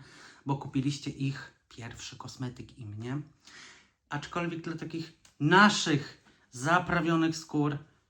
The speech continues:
to jest słabiak. Także powiem tak, dla skór dojrzałych i ta-, e, w procesie starzenia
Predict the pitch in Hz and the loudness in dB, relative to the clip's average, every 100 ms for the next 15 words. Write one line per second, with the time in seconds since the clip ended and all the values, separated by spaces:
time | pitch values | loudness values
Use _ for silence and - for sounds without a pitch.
0 | _ _ _ - - - - 185 180 185 | _ _ _ -20 -16 -14 -6 -4 0 0
1 | 170 - 123 104 - - - _ _ - | 0 -4 -8 -12 -16 -18 -18 _ _ -20
2 | - - - 156 143 165 165 165 - 220 | -20 -16 -4 0 4 4 4 0 -4 0
3 | 214 151 123 107 - _ _ _ _ - | 2 2 -2 -4 -18 _ _ _ _ -20
4 | _ 131 120 - 170 151 170 151 151 147 | _ -2 -2 0 0 2 2 2 4 4
5 | 147 151 - - 151 160 156 147 139 143 | 4 0 -6 -10 -6 -6 -2 0 2 0
6 | - 151 147 165 165 165 156 156 147 147 | -2 -6 -6 -8 -4 -2 2 4 4 2